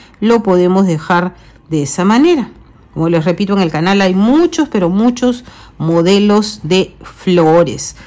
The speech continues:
Solo tienen que entrar al canal, le dan clic, como les digo, en el logo, o también, este, ponen en el buscador de YouTube,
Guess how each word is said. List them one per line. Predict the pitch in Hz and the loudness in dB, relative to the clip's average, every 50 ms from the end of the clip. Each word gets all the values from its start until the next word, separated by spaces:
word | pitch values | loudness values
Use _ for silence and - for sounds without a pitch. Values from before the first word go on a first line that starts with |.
| - _ - | -20 _ -12
Solo | - - 185 180 185 185 180 170 | -6 -2 0 0 0 0 -2 -2
tienen | - 190 175 175 185 180 165 | -2 -2 -2 0 0 -2 -2
que | - 151 | -4 -4
entrar | 143 147 143 - 202 208 214 | -6 -6 -4 -2 0 0 0
al | 226 254 | 0 0
canal, | 240 - 277 294 294 285 269 254 247 262 269 262 - - - - - _ - | 0 0 2 2 2 2 2 2 2 0 -2 -4 -10 -18 -20 -20 -20 _ -4
le | 147 156 156 | -2 0 0
dan | 160 175 180 185 | 2 0 0 0
clic, | 185 202 202 185 | 0 0 0 0
como | - 180 170 160 | 0 -2 -2 0
les | 147 151 151 | 0 0 0
digo, | 170 180 165 180 175 | 0 0 2 2 2
en | 165 | 2
el | 160 160 165 190 | 2 2 2 2
logo, | 220 254 285 311 320 302 254 277 285 294 311 302 - - - - - _ - | 4 4 4 4 4 4 4 4 4 4 4 2 -2 -10 -20 -20 -16 _ 0
o | 202 214 226 254 285 285 - - - - - - - - _ - - _ - - - - - - - _ - - - | 2 4 4 4 2 2 -2 -8 -20 -20 -20 -20 -20 -20 _ -20 -20 _ -20 -20 -20 -20 -20 -20 -20 _ -20 -8 -2
también, | - 240 254 269 262 262 262 254 226 220 233 277 - - | 0 2 4 4 4 4 4 4 4 2 0 -2 -2 -2
este, | 180 185 170 - - - 160 | -2 -2 -2 -2 -2 -2 -2
ponen | 160 160 190 196 202 208 202 202 208 202 190 180 | -2 0 0 2 4 4 4 4 4 2 2 2
en | 185 180 | 2 2
el | 175 165 | 2 2
buscador | 160 165 156 - - 175 165 156 185 196 202 | 0 -2 -2 -2 -2 -2 0 0 0 2 2
de | 214 220 214 | 2 2 2
YouTube, | 214 247 285 277 - 392 381 403 440 427 | 2 2 0 0 2 2 4 4 2 0